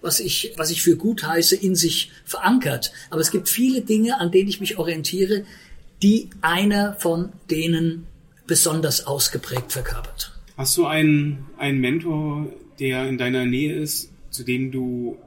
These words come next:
Speaker 2: immer wieder gehst, einen Austausch hast oder ihn Fragen stellst über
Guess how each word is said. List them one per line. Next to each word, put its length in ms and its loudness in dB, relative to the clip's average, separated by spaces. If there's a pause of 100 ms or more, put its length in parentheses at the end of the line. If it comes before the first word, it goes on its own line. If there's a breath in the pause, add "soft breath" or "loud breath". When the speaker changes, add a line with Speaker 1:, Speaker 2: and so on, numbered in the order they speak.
(160)
Speaker 2:
immer 260 0
wieder 220 -2
gehst, 540 -6 (760)
einen 160 -2
Austausch 540 -6
hast 300 -10
oder 180 -6
ihn 140 -6
Fragen 380 -6
stellst 380 -10
über 300 -6